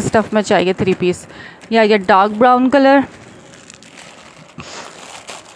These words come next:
एक लेने पे पन्द्रह सौ, दो लेने पे पन्द्रह सौ, कोई से भी तीन आर्टिकल अपनी पसंद से लो। ये आ गया इसका मैरून, मैरूनिश ब्राउन कलर,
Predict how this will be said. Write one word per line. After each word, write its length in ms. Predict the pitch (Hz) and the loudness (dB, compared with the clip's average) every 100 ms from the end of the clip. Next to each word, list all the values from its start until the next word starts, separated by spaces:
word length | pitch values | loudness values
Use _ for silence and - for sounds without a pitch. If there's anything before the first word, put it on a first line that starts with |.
| - - - | -20 -20 -10
एक 220 | - 214 | -2 2
लेने 260 | 247 262 269 | 2 4 4
पे 120 | 262 | 4
पन्द्रह 300 | 247 254 247 | 2 4 2
सौ, 180 | 269 294 | 4 2
दो 200 | 220 214 | 4 4
लेने 260 | 233 240 240 | 4 4 2
पे 100 | 254 | 2
पन्द्रह 280 | 247 233 247 | 2 2 2
सौ, 160 | 269 | 2
कोई 220 | 262 233 240 | 2 2 2
से 140 | 262 | 2
भी 100 | 247 | 2
तीन 220 | 226 247 247 | 2 2 4
आर्टिकल 360 | 226 247 247 | 2 2 2
अपनी 200 | 233 247 | 2 0
पसंद 420 | 226 214 214 233 240 | 0 0 2 0 2
से 140 | 247 | 2
लो। 220 | 233 247 226 - | 4 2 -2 -2
ये 80 | 208 | 0
आ 80 | |
गया 100 | 185 | 0
इसका 220 | 202 214 208 | 0 -2 0
मैरून, 480 | 208 196 220 254 269 - - - - | 0 2 2 2 0 -8 -20 -20 -2
मैरूनिश 440 | 214 214 233 254 226 | 2 4 4 2 2
ब्राउन 260 | 240 233 | 2 2
कलर, 260 | 233 240 | 2 2